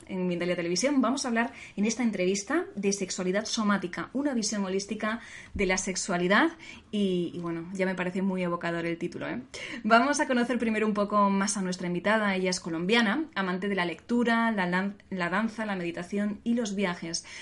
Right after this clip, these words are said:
Conduce talleres de Tantra y Sexological Bodywork, sexualidad somática en Brasil, de Joseph Kramer. Al encontrar una forma de sanar las consecuencias de los abusos sexuales, inicia un proyecto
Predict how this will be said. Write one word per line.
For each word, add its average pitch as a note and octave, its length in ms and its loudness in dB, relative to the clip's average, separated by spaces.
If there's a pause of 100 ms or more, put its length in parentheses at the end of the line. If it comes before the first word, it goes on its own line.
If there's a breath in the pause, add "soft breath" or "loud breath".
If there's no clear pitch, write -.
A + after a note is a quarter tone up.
(120)
Conduce G3+ 480 0
talleres G#3 440 0
de F#3+ 100 -2
Tantra A3 580 2
y G3 200 -2
Sexological G#3 880 -2
Bodywork, G#3 640 0
sexualidad F3+ 460 -4
somática F#3 520 -2
en F#3 120 -2
Brasil, F#3 440 -2 (220 loud breath)
de F#3+ 100 0
Joseph G#3 380 -4
Kramer. F#3 440 -2 (520 loud breath)
Al A3 80 2
encontrar A3 560 4
una C4+ 180 2
forma C4+ 260 0
de A#3 100 0
sanar A#3 320 0
las A#3 120 -2
consecuencias A3 720 -4
de G#3 100 -4
los F#3+ 200 -4
abusos G#3+ 400 -2
sexuales, G#3 760 0
inicia A#3+ 380 2
un A#3+ 80 0
proyecto A3+ 540 -2